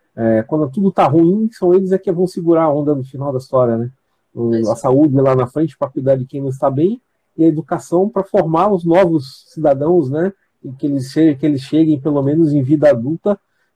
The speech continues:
Speaker 1: encaminhados para se tornarem médicos, dentistas, enfim, seja lá o que for, engenheiros, arquitetos, professores,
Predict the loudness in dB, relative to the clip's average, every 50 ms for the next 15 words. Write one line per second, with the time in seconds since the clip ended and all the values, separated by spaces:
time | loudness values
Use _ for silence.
0 | _ -8 -6 -4 -2 0 0 2 2 2 2 2 2 0 0 0 0 0 0 0
1 | -4 _ -2 -2 0 0 0 0 0 0 -2 -2 -2 -2 -2 -2 -2 -4 -8 _
2 | -12 -12 -10 -12 -12 -12 -10 -8 -8 -8 -8 -8 -6 -8 -8 -8 -8 _ -4 -4
3 | -4 -4 -4 -6 -8 -10 -10 -6 -6 -4 -4 -6 -6 -6 -4 -2 0 0 2 0
4 | 0 -2 -4 _ _ _ -2 0 0 0 -4 _ _ _ _ -12 -8 -6 -6 -2
5 | 0 0 0 2 2 2 0 0 -2 -4 -4 -4 -4 -4 -2 -2 -2 -2 -2 -2
6 | -2 2 2 4 4 4 2 -2 -6